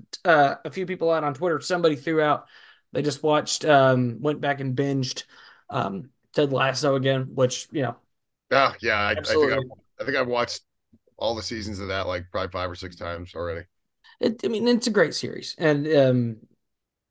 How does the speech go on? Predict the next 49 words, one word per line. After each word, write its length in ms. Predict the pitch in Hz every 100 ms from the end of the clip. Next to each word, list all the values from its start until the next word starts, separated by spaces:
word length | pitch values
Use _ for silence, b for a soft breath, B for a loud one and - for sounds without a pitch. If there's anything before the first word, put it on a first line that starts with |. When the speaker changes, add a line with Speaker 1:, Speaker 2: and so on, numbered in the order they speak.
| -
Speaker 1:
I 40 |
mean, 320 | 170 - 85 _
the 180 | 196 160
fact 260 | 135 226 220
that 100 | 165
they, 140 | 147
they 180 | 135 143
had, 340 | 156 156 143 165
you 100 | 196
know, 60 |
just 180 | 160 185
the 80 | 202
three 180 | 208 208
seasons, 480 | 180 156 156 143 - _ _ _ _
call 180 | - 165
it 60 |
good. 260 | 151 139 127 b b b
We 80 | 147
don't 140 | 160 151
need 80 |
anything 260 | 131 123 127
past 240 | 127 120
that. 240 | 131 123 - _
It 240 | - 160 - -
fits 480 | - - 160 - -
in 120 | 139
a 60 | 123
nice 360 | 123 123 127
box. 480 | - - - - - _ _
It's 80 | -
well 320 | 131 131 127 _ _
Speaker 2:
Well, 100 | 160
I'll 140 | 165 - _
Speaker 1:
taken 120 | -
Speaker 2:
tell 100 | -
you 40 | 214
Speaker 1:
care 60 |
Speaker 2:
what's 100 | 123
Speaker 1:
of. 60 | 107
Speaker 2:
weird 240 | 120 131
is, 320 | 113 101 - - _ _ _ _ _ _
like, 200 | 107 101 90 - B B B
I, 100 | 139
we 140 | 196 208
don't 240 | 233 110
binge 300 | 95 113 117
shows 400 | - 107 101 101
a 80 | 98
ton. 460 | 87 95 98 98